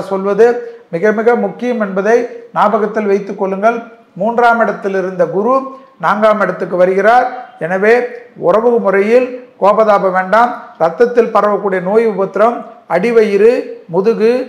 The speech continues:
கழிவுகள் போற இடம், kidney function, liver function,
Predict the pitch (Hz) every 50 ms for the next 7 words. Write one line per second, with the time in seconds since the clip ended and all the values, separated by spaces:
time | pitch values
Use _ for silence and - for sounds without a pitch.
0 | - - - _ - - 208 180 208 233 233 226 226 226 180 185 196 190 190 190
1 | 190 220 240 247 - - - - - _ - 208 214 202 240 240 220 - 220 208
2 | 180 - 226 240 240 247 285 240 185 170 185 190 233 240 233 190 220 208 202 -
3 | - 233 240 247